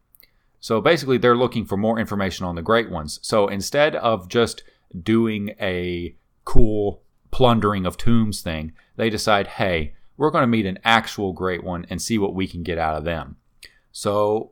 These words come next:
what they do is they form a particular part of their college, and there's this one person, Rom, who is going to be the person that the Great One blesses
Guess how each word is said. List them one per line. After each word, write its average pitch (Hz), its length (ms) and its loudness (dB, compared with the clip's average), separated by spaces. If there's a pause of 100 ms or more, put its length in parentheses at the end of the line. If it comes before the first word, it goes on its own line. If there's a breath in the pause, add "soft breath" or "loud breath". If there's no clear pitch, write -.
what 113 220 -2
they 107 100 0
do 107 180 -2
is 101 140 -2
they 104 160 -2
form 117 720 -2 (340 soft breath)
a 95 220 -4
particular 139 500 -2
part 110 480 0
of 98 300 -2
their 95 160 -4
college, 95 600 -4 (280 soft breath)
and 92 520 -8
there's 98 340 -4
this 104 200 -4
one 123 260 2
person, 87 560 2
Rom, 85 640 0 (260)
who 104 140 -6
is 95 120 -6
going 110 240 -4
to 101 80 -6
be 104 160 -4
the 90 100 -10
person 104 680 -4 (260 soft breath)
that 92 420 -8 (340)
the 92 180 -4
Great 113 340 0
One 101 360 -4 (100)
blesses 95 800 -2